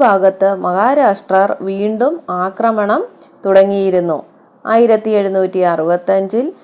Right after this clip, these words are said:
ഫെബ്രുവരിയിലാണ് നിരവധി തോൽവികൾക്ക് ശേഷം മഹാരാഷ്ട്രരുമായി സന്ധി ചെയ്യുന്നതിന് ഹൈദർക്ക് കഴിഞ്ഞത്. നേരത്തെ പിടിച്ചടക്കിയ പ്രവിശ്യകൾ അദ്ദേഹം വിട്ടുകൊടുക്കാൻ നിർബന്ധിതനായി.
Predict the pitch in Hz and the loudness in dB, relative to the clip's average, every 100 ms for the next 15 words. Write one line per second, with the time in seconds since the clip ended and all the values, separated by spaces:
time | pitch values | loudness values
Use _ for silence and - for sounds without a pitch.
0 | _ _ - 208 240 269 294 285 277 196 | _ _ 2 4 4 4 4 4 2 2
1 | 180 185 196 - 190 190 208 233 240 226 | 2 0 -2 -4 -2 0 2 2 2 4
2 | 190 190 208 226 240 240 247 220 170 175 | 4 4 2 0 0 0 -2 0 0 0
3 | 190 185 196 - 175 214 262 285 247 - | -2 -6 -6 -12 -4 0 2 2 -2 0
4 | 196 190 190 190 190 196 - 185 196 269 | 2 2 2 0 -2 -4 -6 -4 -2 -2
5 | 262 202 185 185 180 180 220 359 - _ | -2 -2 -2 -2 -2 -2 -2 -4 -10 _
6 | _ - 185 214 240 190 175 226 381 - | _ -2 -2 0 2 2 0 -2 -4 -6
7 | - 185 180 185 180 156 - - _ - | -2 0 0 0 2 2 0 -10 _ -20
8 | _ 233 254 269 285 302 302 247 214 233 | _ -4 0 2 2 0 0 -2 -2 -2
9 | 220 214 226 220 196 175 180 196 190 208 | -2 -2 -2 0 0 0 -2 -2 0 0
10 | - 180 190 196 208 196 185 269 247 170 | 0 -2 0 0 -2 -2 -2 -2 0 -2
11 | 170 190 262 415 - _ _ 180 185 196 | -2 -2 -2 -6 -14 _ _ -2 2 2
12 | 214 226 220 196 170 165 | 2 2 2 2 0 -2